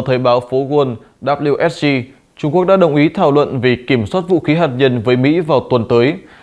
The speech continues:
Đây là cuộc thảo luận đầu tiên như vậy kể từ thời chính quyền của Tổng thống Obama. W S G dẫn lời các quan chức Mỹ cho hay, cuộc gặp dự kiến diễn ra vào thứ Hai ngày mùng sáu tháng mười một và sẽ tập trung vào cách giảm nguy cơ hiểu nhầm,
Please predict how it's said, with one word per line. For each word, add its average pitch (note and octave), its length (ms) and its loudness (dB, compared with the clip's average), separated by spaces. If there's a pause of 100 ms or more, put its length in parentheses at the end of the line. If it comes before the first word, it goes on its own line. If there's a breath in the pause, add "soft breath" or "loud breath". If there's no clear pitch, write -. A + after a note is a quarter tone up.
(180 loud breath)
Đây C3+ 140 0
là D#3 140 4
cuộc D#3 180 0
thảo D3+ 140 0
luận C#3+ 200 0
đầu C#3 200 2
tiên C#3 220 0
như C3+ 140 2
vậy B2+ 300 2
kể C3 100 -2
từ B2+ 180 -2
thời B2 300 0
chính D3 200 -2
quyền C3 280 0
của C3+ 120 0
Tổng A#2 240 -2
thống B2 280 -2
Obama. B2 480 0 (340 soft breath)
W C3+ 460 -2
S B2+ 120 -10
G - 20 -4 (520 soft breath)
dẫn D#3 200 -2
lời E3+ 140 2
các G3+ 180 -2
quan F3 220 0
chức G3 200 -2
Mỹ D#3 260 2
cho C3+ 160 0
hay, B2 300 0 (380 loud breath)
cuộc F#3 100 -6
gặp E3+ 180 -2
dự E3 120 -4
kiến E3 220 -4
diễn F#3 180 -2
ra F3+ 260 -4
vào C#3+ 260 -2
thứ C#3 140 -2
Hai D#3 260 2
ngày B2+ 120 -2
mùng A#2 160 -2
sáu B2 220 0
tháng C3+ 280 -2
mười D#3 120 2
một B2 320 2 (240 loud breath)
và B2 300 0
sẽ F#3 120 -6
tập F3 220 -4
trung D3+ 280 -2
vào B2 200 0
cách F3+ 220 -8
giảm B2+ 340 -2
nguy B2 120 -2
cơ C3 200 0
hiểu B2 200 0
nhầm, A2+ 280 0